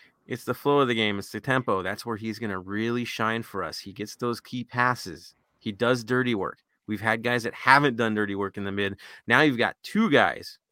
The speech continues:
in the mid that are willing to do dirty work when they need to. We needed this, and it works. Of course, they couldn't be outdone, and we knew they weren't done. We knew something was going on. Rich was throwing up the Pictionary again. People were throwing out guesses. It was getting a lot of fun. In this case, it was the math whiz.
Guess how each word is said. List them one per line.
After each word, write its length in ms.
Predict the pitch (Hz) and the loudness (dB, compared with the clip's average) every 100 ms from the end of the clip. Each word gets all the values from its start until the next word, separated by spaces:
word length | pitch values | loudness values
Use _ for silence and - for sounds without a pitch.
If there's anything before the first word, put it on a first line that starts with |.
| _ _ _ | _ _ _
in 100 | 113 | -6
the 60 | 110 | -4
mid 220 | 107 101 | -2 -2
that 80 | 98 | -2
are 80 | 98 | -2
willing 400 | 110 135 135 120 | 2 2 2 0
to 80 | 110 | -2
do 100 | 113 | -2
dirty 280 | 110 104 | -2 -2
work 180 | 104 101 | -2 -4
when 120 | - 95 | -6 -8
they 100 | 92 | -6
need 260 | 104 107 | -6 -6
to. 280 | - 104 98 - - - - - _ _ _ _ _ _ _ - | -4 -2 -4 -6 -20 -20 -20 -20 _ _ _ _ _ _ _ -12
We 160 | 98 95 | -6 0
needed 320 | 143 156 104 | 2 2 2
this, 340 | 90 - - - | 0 -4 -16 -12
and 100 | 95 | -8
it 120 | 90 | -8
works. 580 | 87 90 87 - - - - | -6 -6 -6 -8 -18 -18 -20
Of 120 | 98 | -14
course, 480 | - 117 107 - - _ - _ _ _ _ _ _ | 0 2 2 -2 -12 _ -20 _ _ _ _ _ _
they 60 | 127 | -4
couldn't 240 | 151 175 | 2 4
be 140 | 143 143 | 4 2
outdone, 400 | 123 120 123 120 | 4 4 6 6
and 160 | 113 | 4
we 80 | 120 | 4
knew 160 | 151 165 | 6 8
they 80 | 139 | 6
weren't 260 | 131 113 | 4 2
done. 400 | 113 110 110 110 | 0 0 0 -2
We 100 | 110 | -4
knew 160 | 131 151 | -2 -2
something 520 | - 147 139 139 135 | 0 0 0 0 2
was 180 | 127 110 | 2 2
going 380 | 120 120 117 113 | 4 4 4 4
on. 320 | 113 113 107 | 6 6 4
Rich 260 | 120 127 | 2 2
was 160 | 135 117 | 0 -2
throwing 300 | 123 123 123 | 2 2 4
up 120 | 117 | 0
the 80 | 113 | -4
Pictionary 720 | - 123 - 120 117 113 110 | -4 -4 -2 0 4 4 4
again. 460 | 104 110 110 110 107 | 2 2 4 4 2
People 300 | 131 123 123 | -2 -2 0
were 100 | 113 | 0
throwing 300 | 123 117 113 | 2 4 4
out 180 | 110 104 | 0 0
guesses. 520 | 113 110 - 110 110 | 2 2 0 -4 -2
It 120 | 90 | -4
was 140 | 110 | -2
getting 200 | 107 113 | -2 0
a 40 | 110 | 4
lot 160 | 110 | 4
of 80 | 107 | 4
fun. 200 | - 113 | 2 2
In 80 | 110 | 2
this 240 | 113 107 | -2 -4
case, 340 | - 113 110 - | -2 0 0 -2
it 80 | 98 | -6
was 220 | 107 98 | -6 -6
the 120 | 104 | -6
math 380 | 101 107 107 110 | 0 0 0 -2
whiz. 580 | 107 107 110 107 - | -2 2 0 -2 -8